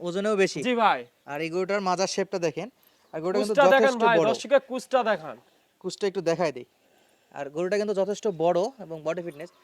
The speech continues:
Speaker 1: গলাটা একটু লুজ দেওয়া যায় না ভাই? গলা কমটা দেখা
Speaker 2: ভাই,
Speaker 1: যাচ্ছে
Speaker 2: খুব
Speaker 1: ভালো।
Speaker 2: চঞ্চল প্রকৃতির ভাই, যে কারণে এই দেখেন, তারপরে দেখার য-, যথেষ্ট চেষ্টা করতেছে। এই দেখেন ভাই, মানে, খুব চঞ্চল প্রকৃতির, তো এই জন্য দেখানো যাচ্ছে না ভাই।
Speaker 1: খুবই চঞ্চল
Speaker 2: জি
Speaker 1: প্রকৃতির
Speaker 2: ভাই,
Speaker 1: গরু এটা।
Speaker 2: জি।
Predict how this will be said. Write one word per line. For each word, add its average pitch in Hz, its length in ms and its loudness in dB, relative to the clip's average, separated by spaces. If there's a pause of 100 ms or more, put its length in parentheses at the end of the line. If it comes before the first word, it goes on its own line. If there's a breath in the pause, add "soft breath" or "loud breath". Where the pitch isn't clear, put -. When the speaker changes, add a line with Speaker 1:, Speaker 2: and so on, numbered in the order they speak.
(160)
Speaker 1:
গলাটা 220 280 -2
একটু 226 160 -10
লুজ 220 180 -2
দেওয়া 220 140 0
যায় 208 160 -4
না 202 40 -6
ভাই? 190 160 -6
গলা 190 160 -4
কমটা 190 240 -4
দেখা 160 180 0
Speaker 2:
ভাই, 170 120 -4
Speaker 1:
যাচ্ছে 190 180 0
Speaker 2:
খুব 208 120 -2
Speaker 1:
ভালো। - 100 -20
Speaker 2:
চঞ্চল 202 360 0
প্রকৃতির 196 440 -6
ভাই, 208 300 2
যে 202 180 -6
কারণে 190 380 -2
এই 175 60 -2
দেখেন, 160 340 -4
তারপরে 170 440 -4
দেখার 151 340 -8
য-, 147 220 -14
যথেষ্ট 160 360 -10
চেষ্টা 165 400 -12
করতেছে। 147 380 -18
এই 143 60 -16
দেখেন 135 320 -16
ভাই, 156 160 -14 (840)
মানে, 160 180 -12
খুব 226 240 -6
চঞ্চল 196 340 -6
প্রকৃতির, 180 420 -8
তো 226 140 -8
এই 185 120 -8
জন্য 190 200 -8
দেখানো 160 360 -8
যাচ্ছে 123 260 -14
না 123 80 -20
ভাই। 131 260 -14
Speaker 1:
খুবই 175 160 -8
চঞ্চল 190 340 -2
Speaker 2:
জি 170 60 -2
Speaker 1:
প্রকৃতির 175 300 -4
Speaker 2:
ভাই, 143 100 -4
Speaker 1:
গরু 139 80 -6
এটা। 127 140 -12
Speaker 2:
জি। 127 60 -16